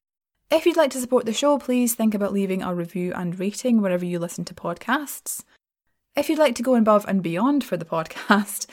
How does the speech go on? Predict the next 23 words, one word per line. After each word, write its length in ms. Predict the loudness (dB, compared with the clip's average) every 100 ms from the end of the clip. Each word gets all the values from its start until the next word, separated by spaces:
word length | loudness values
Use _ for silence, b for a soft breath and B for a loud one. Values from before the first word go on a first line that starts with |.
| -16
<laughs> 160 | -8 2
then 180 | 4
think 300 | 4 2 -2 -2
about 600 | -2 0 -2 -4 -8 -8 -4
visiting 680 | -2 -2 -2 -2 -2 -6 -10 -6
our 180 | -4 -4
Ko-fi 380 | -4 -4 -4
account 560 | -6 -4 -2 -2 -4 -2
by 140 | -2
searching 340 | -2 -4 -6 -6
for 100 | -4
Ghostly 440 | -2 -2 -4 -6
Thistle 480 | -4 -6 -2 0 0
on 200 | -2 -6
coffee 360 | -8 -10 -8 -8
dot 180 | -8
com 320 | -6 -2 0 0
and 180 | -2 -2
donating 380 | -2 -6 -8 -10
however 380 | -8 -6 -6 -6
much 340 | -8 -10 -12
you 180 | -10 -10
can. 500 | -6 -4 -2 -4